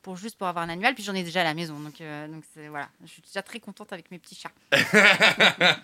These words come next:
Speaker 2: Et tu luttes beaucoup pour, euh, le bien-être des animaux. Je t'ai entendu tout à l'heure dire que c'était bien qu'il n'y ait plus de tigres, par exemple, euh,
Speaker 1: Oui, c'est bien. Euh,
Speaker 2: dans Fort Boyard.
Speaker 1: oui, effectivement, avec Elodie, on fait aussi, euh, sur C huit Animaux à adopter, donc,
Speaker 2: Ouais.
Speaker 1: euh, là, en partenariat avec la S P A,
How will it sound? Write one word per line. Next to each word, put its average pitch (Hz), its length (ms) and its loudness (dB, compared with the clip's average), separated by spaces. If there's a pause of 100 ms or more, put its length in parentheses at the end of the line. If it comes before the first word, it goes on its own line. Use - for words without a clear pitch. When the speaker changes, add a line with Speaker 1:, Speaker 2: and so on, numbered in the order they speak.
(640)
Speaker 2:
Et 131 100 4
tu 156 140 0
luttes 170 280 2
beaucoup 160 340 0
pour, 139 240 2
euh, 113 580 4
le 107 180 0
bien-être 120 500 2
des 107 140 0
animaux. 123 220 2
Je - 60 -6
t'ai - 80 -2
entendu 110 220 0
tout - 180 -6
à - 20 4
l'heure 113 140 4
dire 107 160 -2
que 107 80 -6
c'était 98 160 -6
bien 113 160 0
qu'il 101 120 -10
n'y - 40 -10
ait - 20 -20
plus 92 80 -12
de - 60 -20
tigres, 104 280 -4
par 82 120 -2
exemple, 87 300 -6
euh, 73 220 -6
Speaker 1:
Oui, 277 280 0
c'est 254 100 -8
bien. 254 400 0
Euh, 202 460 2
Speaker 2:
dans 202 80 4
Fort 202 180 2
Boyard. 95 220 2
Speaker 1:
oui, 285 120 2
effectivement, 262 380 0
avec 254 280 2
Elodie, 294 340 -2
on 269 120 0
fait 254 140 -6
aussi, 254 360 -4
euh, 214 280 2
sur 208 200 -12
C 226 160 -14
huit 220 280 -10
Animaux 220 360 -4
à 208 100 2
adopter, 214 580 -2
donc, 208 260 -6
Speaker 2:
Ouais. 208 100 4
Speaker 1:
euh, 202 100 -2
là, 214 260 2
en 185 220 -4
partenariat 190 500 -8
avec 180 220 -8
la 180 140 -8
S 180 140 -14
P 220 140 -2
A, 269 140 4